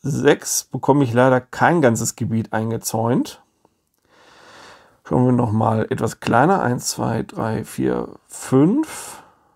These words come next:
Ja, dann könnte ich noch einen offen lassen, weil, ah, zwei Agaven wären auch schön. Eins, zwei,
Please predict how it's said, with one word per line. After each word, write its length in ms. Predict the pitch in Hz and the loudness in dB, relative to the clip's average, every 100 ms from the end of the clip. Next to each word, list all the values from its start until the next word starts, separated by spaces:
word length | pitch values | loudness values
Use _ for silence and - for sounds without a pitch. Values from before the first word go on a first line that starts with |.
| _ _ _ _ _ | _ _ _ _ _
Ja, 140 | 123 | 2
dann 120 | 147 135 | 2 2
könnte 220 | 120 120 | 0 0
ich 80 | 135 | -2
noch 300 | 117 - - | -2 -2 0
einen 520 | 117 131 156 165 185 _ _ _ _ _ _ _ _ _ _ _ _ _ | 2 4 4 2 -2 _ _ _ _ _ _ _ _ _ _ _ _ _
offen 420 | - 143 - 175 | 2 2 2 2
lassen, 600 | 180 185 - 208 214 285 302 _ _ _ _ _ _ _ _ _ _ - | 2 2 0 -2 -2 -2 -8 _ _ _ _ _ _ _ _ _ _ -6
weil, 800 | 120 117 120 127 151 170 185 - - _ _ _ - | 0 4 4 6 4 4 0 -8 -20 _ _ _ -10
ah, 140 | 110 | -8
zwei 280 | - 123 123 | -2 0 2
Agaven 440 | 110 - 139 120 | 2 4 4 2
wären 160 | 107 - | -4 -6
auch 160 | - | -8
schön. 360 | - 123 131 240 _ _ _ _ _ _ _ _ _ - | -4 -2 -2 -4 _ _ _ _ _ _ _ _ _ -10
Eins, 320 | 120 143 - | -8 -6 -4
zwei, 420 | - 113 120 131 | -2 0 -2 -4